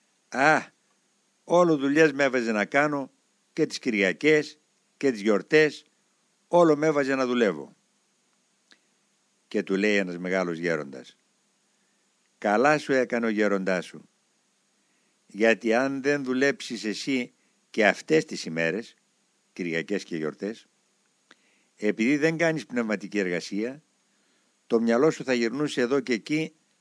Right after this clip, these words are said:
ακόμα και σε απρεπή πράγματα». Ξέροντας ο γέροντας ότι εσύ δεν έχεις τη δυνατότητα να κάνεις προσευχή και θεωρία πνευματική,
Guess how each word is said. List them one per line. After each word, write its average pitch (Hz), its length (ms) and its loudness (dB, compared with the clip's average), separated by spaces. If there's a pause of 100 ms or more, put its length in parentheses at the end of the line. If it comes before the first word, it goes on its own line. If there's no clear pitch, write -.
(100)
ακόμα 143 440 0
και 123 140 -2
σε 127 160 -4
απρεπή 110 420 -2
πράγματα». 101 640 -4 (1400)
Ξέροντας 156 560 2
ο 107 40 0
γέροντας 98 640 0
ότι 101 300 -4
εσύ 120 380 -4 (380)
δεν 160 280 2
έχεις 123 180 -4
τη 101 100 -10
δυνατότητα 90 560 -4
να 82 100 -8
κάνεις 85 360 -10
προσευχή 82 520 -10
και 87 140 -8
θεωρία 85 460 -4
πνευματική, 80 800 -12